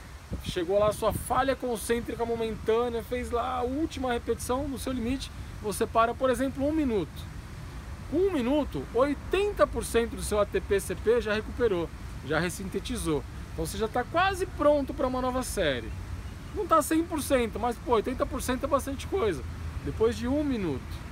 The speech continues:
Na corrida, além de você precisar dessa ressíntese de A T P C P M também, porque você tem um trabalho muscular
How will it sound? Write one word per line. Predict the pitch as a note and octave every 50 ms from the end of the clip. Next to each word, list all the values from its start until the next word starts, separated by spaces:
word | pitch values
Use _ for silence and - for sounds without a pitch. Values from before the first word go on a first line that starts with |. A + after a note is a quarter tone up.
| - - - - - - - - - - - - -
Na | D#3+ G#3 B3
corrida, | B3 - C4 A#3 F#3 F3 G#3+ C4+ D4 - F3 C3 A#2 - -
além | F#3 G3 A3 A#3 A#3+ C#4+ F4 G#4+
de | G#4+ F#4
você | E4 D4 B3+ - C4
precisar | B3+ - C4 A#3+ - - G3 E3+ F3+ F3 D3+ B2+ - - - - - - - - -
dessa | - F#3 G3 F3+ - G3+
ressíntese | F#3+ G#3 G3+ - - - C4+ D4+ F4 F4+ D4 A3+ G#3+
de | F#3
A | G3+ G3+
T | - G3+
P | F3+ - G3+ F#3+
C | F3+ G3 F3+
P | - F#3+ F3
M | F3
também, | D#3+ E3+ D#3 A3+ D4
porque | - -
você | - -
tem | F#3+ G3
um | G3
trabalho | G3 G3 F3 E3+ F3 F3+ F3
muscular | F#3 G3+ G#3 - - - F3 E3 E3+ D#3+ D3